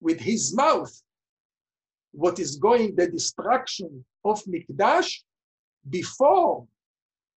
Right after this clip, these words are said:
the Ayin, before the eye, before Am Yisrael saw the destruction.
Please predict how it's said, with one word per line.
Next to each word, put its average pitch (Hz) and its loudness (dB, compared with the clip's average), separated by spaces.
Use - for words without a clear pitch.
the 190 2
Ayin, 196 0
before 233 0
the 240 6
eye, 220 4
before 220 0
Am 240 2
Yisrael 214 -2
saw - 2
the 165 -2
destruction. 127 -12